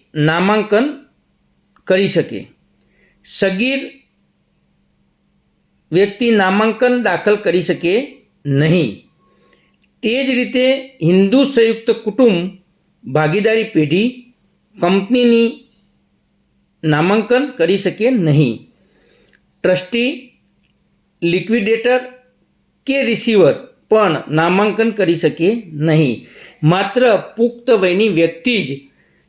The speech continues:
એ નામાંકન કરી શકે છે. એમાં સંયુક્ત કુટુંબ હોય, ભાગીદારી પેઢી હોય, કોઈ કંપની હોય,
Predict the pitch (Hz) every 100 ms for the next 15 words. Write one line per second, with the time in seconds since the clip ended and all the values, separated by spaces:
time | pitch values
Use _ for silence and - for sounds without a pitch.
0 | _ _ - 185 202 175 - _ _ _
1 | _ _ 170 175 190 196 196 247 349 277
2 | - - 170 214 208 240 226 202 220 -
3 | _ _ _ _ - 175 214 208 143 113
4 | - _ _ _ _ _ _ _ _ _
5 | _ _ _ _ _ _ _ _ _ _
6 | _ - 190 220 208 240 220 214 226 196
7 | 214 226 - - _ _ - 147 160 202
8 | 214 214 - 175 190 196 196 220 226 -
9 | _ _ _ _ _ 202 196 - 180 170
10 | 226 220 208 226 240